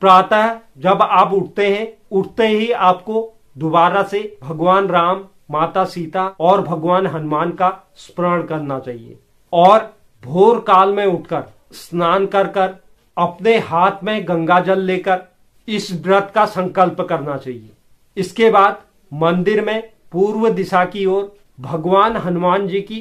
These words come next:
प्रतिमा को स्थापित करें और विनम्र भाव से भगवान हनुमान जी की आराधना करें, उनसे प्रार्थना करें। उसके बाद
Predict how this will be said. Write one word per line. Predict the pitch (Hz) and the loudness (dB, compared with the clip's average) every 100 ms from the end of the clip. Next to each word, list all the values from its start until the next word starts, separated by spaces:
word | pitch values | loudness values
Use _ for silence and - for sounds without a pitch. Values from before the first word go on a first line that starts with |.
| - _ | -16 _
प्रतिमा | 165 185 180 196 | -12 -6 0 0
को | - 220 | 0 -6
स्थापित | - - 160 165 170 | -8 -6 -6 -6 -10
करें | - 117 107 _ _ _ _ 180 | -10 -14 -14 _ _ _ _ 4
और | 185 233 - _ - | 6 6 2 _ -20
विनम्र | 131 180 208 220 220 220 | -4 -2 0 0 0 -2
भाव | 165 170 185 | 0 2 0
से | 185 214 214 - _ _ | -2 -8 -8 -18 _ _
भगवान | 135 147 175 180 196 | -14 -4 0 0 -2
हनुमान | 165 156 151 170 | -4 -4 -2 -2
जी | 160 175 | -4 -8
की | 185 214 - - 131 | -8 -14 -18 -16 -6
आराधना | 160 160 160 151 160 | -2 -2 -2 -4 -6
करें, | 135 113 - _ _ - | -8 -14 -20 _ _ -2
उनसे | 190 180 233 | -2 0 -4
प्रार्थना | 233 196 175 160 185 185 | 0 0 0 0 -2 -2
करें। | 175 139 113 - _ _ _ _ | -4 -8 -10 -16 _ _ _ _
उसके | 175 - 220 | -8 -2 0
बाद | 190 185 202 | 6 6 6